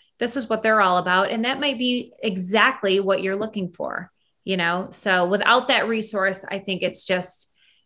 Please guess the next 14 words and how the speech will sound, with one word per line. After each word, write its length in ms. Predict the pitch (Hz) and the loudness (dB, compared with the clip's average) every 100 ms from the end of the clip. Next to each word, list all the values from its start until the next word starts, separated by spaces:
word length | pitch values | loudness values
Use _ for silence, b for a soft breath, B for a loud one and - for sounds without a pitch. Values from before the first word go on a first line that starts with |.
| _ - | _ -10
you 120 | 190 | -6
know, 220 | 160 - | -6 -4
unfortunate, 840 | - 220 220 247 247 269 294 269 196 | 2 2 4 4 4 2 0 0 0
but 220 | 202 208 | 0 2
with 180 | 214 233 | 2 2
it, 180 | 254 | 0
it's 200 | - 196 | 0 -4
just 280 | - 190 - | -6 -8 -4
such 220 | 208 196 | -2 -2
a 40 | 202 | -4
huge 380 | 185 190 185 - | -2 -2 -2 -2
gift, 280 | 180 - - | -2 -2 -6
especially 540 | - - 190 - 202 | -6 -2 -2 0 -2
with 140 | 180 | -2